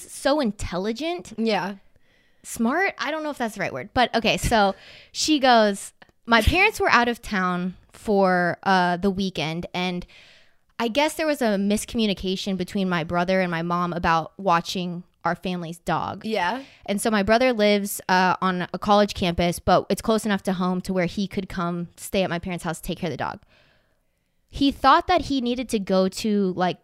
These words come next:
Speaker 1: her daycare to pick her up and
Speaker 2: Mm-hmm.
Speaker 1: take care of her that night, but he didn't. He, like, the dog was just gonna spend the night, and then my parents were gonna get it the next day.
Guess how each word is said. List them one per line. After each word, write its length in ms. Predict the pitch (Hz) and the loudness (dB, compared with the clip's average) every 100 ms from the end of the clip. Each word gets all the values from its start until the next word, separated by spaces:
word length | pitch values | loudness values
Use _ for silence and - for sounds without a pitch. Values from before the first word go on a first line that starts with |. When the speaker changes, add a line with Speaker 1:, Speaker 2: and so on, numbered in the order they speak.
| - | -4
Speaker 1:
her 140 | 196 | -2
daycare 580 | 185 170 170 175 196 190 | -2 0 -2 0 -2 0
to 80 | 185 | 0
pick 240 | - 185 | -4 -6
her 160 | - 180 | -6 -6
up 300 | 175 202 - - | -4 -4 -6 -6
and 220 | 202 185 | -4 -2
Speaker 2:
Mm-hmm. 80 | 190 | -4
Speaker 1:
take 200 | 190 185 | -4 -2
care 140 | 196 | -2
of 80 | 185 | 0
her 100 | 202 | 0
that 160 | 190 175 | -2 -2
night, 340 | 165 190 254 _ _ _ _ _ - - | -2 -2 -4 _ _ _ _ _ -20 2
but 220 | 226 202 | 6 6
he 160 | - 233 | 4 -2
didn't. 480 | 190 285 185 170 190 | 0 0 0 -4 -8
He, 160 | 208 - | -10 -2
like, 160 | 208 190 | -2 0
the 60 | |
dog 220 | 185 196 | 2 2
was 120 | 202 190 | 2 -2
just 140 | 185 | -4
gonna 100 | 175 | -6
spend 220 | - 165 | -6 -6
the 40 | 180 | -6
night, 280 | 175 175 - | -6 -6 -4
and 100 | 196 | -2
then 60 | |
my 100 | 185 | -2
parents 280 | 170 185 180 | -4 -6 -6
were 20 | - | -6
gonna 140 | 165 | -6
get 80 | 165 | -6
it 100 | 160 | -6
the 60 | |
next 220 | - 110 - | -8 -10 -6
day. 260 | 123 - | -6 -6